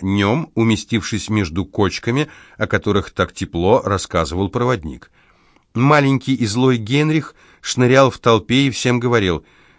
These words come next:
«Вы за ней присматриваете, а то она случайно застрянет на станции, и опять будет сенсация в американской прессе.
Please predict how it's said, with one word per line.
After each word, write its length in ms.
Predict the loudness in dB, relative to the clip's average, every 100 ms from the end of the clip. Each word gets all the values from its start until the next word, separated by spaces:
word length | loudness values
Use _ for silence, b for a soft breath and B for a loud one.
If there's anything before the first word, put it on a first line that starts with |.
| -8
«Вы 220 | 2 2
за 160 | 4 4
ней 200 | 4 2
присматриваете, 1080 | 0 -2 0 0 0 -4 -4 -4 -4 -2
а 80 | -2
то 160 | 0 -2
она 140 | 0
случайно 540 | -2 -4 0 0 0 0
застрянет 580 | 0 0 0 0 0
на 120 | 0 -2
станции, 500 | 0 0 0 0 0
и 100 | 0
опять 280 | 0 -4
будет 300 | -2 -4 -4
сенсация 600 | -2 -2 2 0 0 -2
в 40 | 0
американской 640 | 0 -2 -2 -4 -2 -6
прессе. 520 | -4 -4 -4 -4 -8